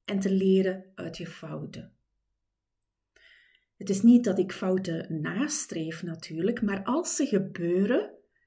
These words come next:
z-, zijn ze heel onaangenaam.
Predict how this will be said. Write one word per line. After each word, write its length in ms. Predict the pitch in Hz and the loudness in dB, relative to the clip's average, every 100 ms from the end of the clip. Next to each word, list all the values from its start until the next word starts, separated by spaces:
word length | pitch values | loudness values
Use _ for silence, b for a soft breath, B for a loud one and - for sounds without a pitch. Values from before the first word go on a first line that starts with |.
| _ _ _ _ _ _ _ - | _ _ _ _ _ _ _ -12
z-, 240 | 214 - | -10 -10
zijn 240 | - 214 | 0 2
ze 80 | 196 | 4
heel 380 | 190 185 294 - | 2 6 6 6
onaangenaam. 760 | 220 175 175 196 233 247 285 | 0 0 0 2 4 4 0